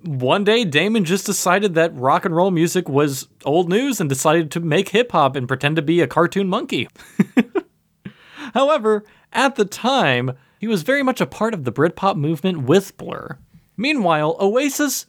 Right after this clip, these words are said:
frowned upon that term and actually said, "We're not gonna participate in any stupid battle of Britpop. We're a rock and roll band. We don't need to participate in the media's stupid circus," and they would have no part of it.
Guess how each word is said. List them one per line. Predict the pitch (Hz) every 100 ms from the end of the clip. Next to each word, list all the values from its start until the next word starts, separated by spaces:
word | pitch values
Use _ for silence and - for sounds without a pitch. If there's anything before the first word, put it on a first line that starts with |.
| _
frowned | _ 170 196 196 170
upon | 135 143 127
that | 113 104
term | - 104
and | 113
actually | 147 165 180 147
said, | 160 143
"We're | 196
not | 247 180
gonna | 143
participate | 139 135 139 - 135
in | 123 131
any | 127 123
stupid | - - - 147 135 123
battle | 120 117 110
of | 101 -
Britpop. | 113 - 123 123 131
We're | 202
a | 185
rock | 147 147
and | 131
roll | 117 123
band. | 113 104
We | 123
don't | 175 151
need | 131
to | 120
participate | 131 131 135 - 143
in | 139
the | 113
media's | 120 123 113
stupid | - - - 131 127 -
circus," | - 131 123 127 117 -
and | 117 120
they | 170
would | 190 151
have | 127
no | 131
part | 131 - 113
of | 104
it. | -